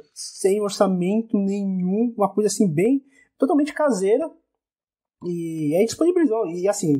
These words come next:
disponibilizou numa, numa plataforma como a Netflix, uma plataforma mundial. E aí eu gostaria de saber de, de que, que você pensa sobre isso. Você acha que, de alguma maneira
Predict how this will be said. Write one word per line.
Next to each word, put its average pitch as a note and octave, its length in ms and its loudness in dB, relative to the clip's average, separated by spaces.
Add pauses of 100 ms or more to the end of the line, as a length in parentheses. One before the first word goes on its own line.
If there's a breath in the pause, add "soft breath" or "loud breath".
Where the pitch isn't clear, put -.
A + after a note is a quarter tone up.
(100)
disponibilizou E3+ 380 0
numa, A3 200 2 (120)
numa F#3+ 240 0
plataforma G#3 580 2
como F3+ 140 0
a F3 40 4
Netflix, F#3 460 -2
uma D#3 100 0
plataforma D#3 400 0
mundial. E3 600 0 (480 soft breath)
E A#3+ 60 -8
aí B3 40 0
eu C4+ 60 0
gostaria D4+ 180 4
de D4 40 0
saber D#4+ 160 2
de, C#4 200 -2
de - 160 -10
que, C#4 80 0
que D4+ 140 2
você E4+ 180 4
pensa D#4+ 320 2
sobre D#4 240 0
isso. C#4 220 -2
Você - 100 -4
acha A3+ 240 -2
que, B3 280 -2 (320 loud breath)
de D3 160 2
alguma F#3+ 340 2
maneira F#3 920 0